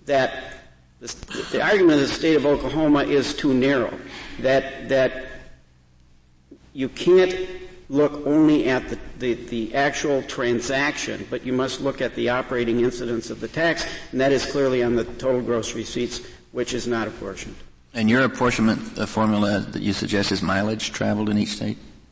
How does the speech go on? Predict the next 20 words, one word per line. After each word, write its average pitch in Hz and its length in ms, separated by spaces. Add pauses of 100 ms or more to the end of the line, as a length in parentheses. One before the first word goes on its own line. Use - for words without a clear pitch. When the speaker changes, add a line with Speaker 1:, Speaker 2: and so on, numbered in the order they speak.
(2250)
Speaker 1:
The, 156 400 (220)
the 135 100
determination 165 800
of 123 100
an 123 80
apportionment 131 580
formula 143 440
is, 117 260
in 123 100
essence, 123 520
a 120 60
legislative 123 680
decision. 120 540 (1200)
There 143 200
is, 190 360
in 151 140
this 151 280
case, 156 460
to, 139 80
to, 107 300